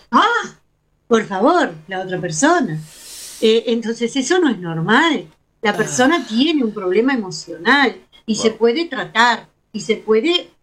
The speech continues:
Speaker 1: manejar y se puede sanar de esa forma, pero el asunto es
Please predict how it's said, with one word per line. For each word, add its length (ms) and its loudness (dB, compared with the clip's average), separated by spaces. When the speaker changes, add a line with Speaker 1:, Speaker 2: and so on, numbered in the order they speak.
Speaker 1:
manejar 680 0
y 40 0
se 140 -8
puede 300 0
sanar 520 0
de 140 -4
esa 220 -10
forma, 400 -4
pero 140 -6
el 100 0
asunto 420 0
es 240 0